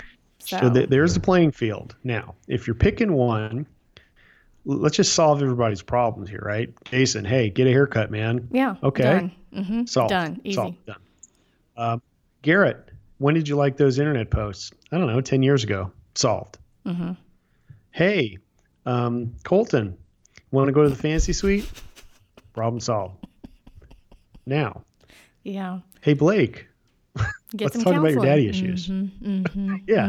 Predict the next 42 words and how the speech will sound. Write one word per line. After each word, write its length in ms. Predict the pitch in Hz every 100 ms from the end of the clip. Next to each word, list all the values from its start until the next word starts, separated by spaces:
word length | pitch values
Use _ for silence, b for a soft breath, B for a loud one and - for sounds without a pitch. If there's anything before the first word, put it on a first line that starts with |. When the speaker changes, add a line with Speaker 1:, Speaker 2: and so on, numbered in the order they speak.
| 202
Speaker 1:
that's 140 | 190 220
Speaker 2:
mm-hmm. 60 | 120
Speaker 1:
gonna 40 | -
take 160 | 123
a 40 | 120
long 60 | - _
time. 120 | B B B B B
Speaker 2:
And 160 | 277 294
that's 200 | 330 -
gonna 160 | 359 254
Speaker 1:
That's 100 | 285
my 120 | 247
Speaker 2:
be, 60 | 240
Speaker 1:
point. 240 | 107 104 -
Speaker 2:
that's 240 | - 254 254
gonna 200 | 294 277
be, 280 | 220 208 202
this 220 | 208 262
is 120 | 240
what 100 | 226
it 100 | 214
always 400 | 196 196 202 - - _ 220
boils 440 | 220 196 190 185
down 240 | 190 175 175
to 120 | 185
as 200 | 165 -
well, 340 | 208 214 180 -
is 360 | 247 294 254 - -
the 100 | 180
reason 280 | 165 170
why 100 | 160
hometown 580 | 160 196 175 - 165 156
dates 360 | 151 - - -
are 100 | 180
so 180 | 165 170
important. 540 | 160 - - 175 - 214
Because 420 | 180 185 170 170 b b b -
if 160 | 175 - _ _ _
somebody 1040 | _ - - 202 254 233 170 160 160 160
is 300 | - 151 -
crazy 800 | - 220 233 233 233 220 220 -
or 480 | 170 170 160 156